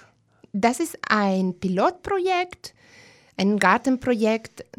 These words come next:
das in der Gartenanlage Bischweiler in Untergiesing, äh, stattfindet. Das ist eine Fläche von der Stadt München, von Gartenbauamt, die sie uns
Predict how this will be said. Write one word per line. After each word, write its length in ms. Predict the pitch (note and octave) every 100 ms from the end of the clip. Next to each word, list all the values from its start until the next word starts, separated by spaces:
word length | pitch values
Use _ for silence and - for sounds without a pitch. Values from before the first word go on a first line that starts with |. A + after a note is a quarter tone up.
| G3
das 440 | G3+ G3 G3 - -
in 260 | - G3+
der 100 | G3
Gartenanlage 1040 | F3+ G#3+ - C4+ A3+ A3+ A#3 G#3+ G#3+ G#3+ G#3
Bischweiler 880 | A#3 B3 - F3+ F3+ F#3 G#3+ C4 D#4+ - _ - - G#3+
in 140 | G#3+
Untergiesing, 1200 | - A#3+ C4+ C4+ A3 - G3 G3 - G#3 G#3 G#3 - -
äh, 420 | F#3+ F#3 F3+ -
stattfindet. 840 | - F3+ F3 - A3+ D4 A4+ - - _
Das 160 | - G#3
ist 140 | A3
eine 240 | G#3 G3+ G3+
Fläche 580 | - G#3+ A3+ A#3 A#3 A3+ -
von 280 | G3 F#3+
der 80 | F#3
Stadt 240 | - F#3 G#3+
München, 500 | F4 F#4+ E4 D#4 C#4+
von 400 | G3+ G3+ G3+ -
Gartenbauamt, 1040 | F#3+ B3 D4+ C#4+ C4 - G#3+ A#3 A#3 A3+ - - - - - _
die 360 | G#3 F3+ G3+ G3+
sie 360 | F3 F#3+ F#3+ F#3+
uns 480 | F#3+ F3+ - -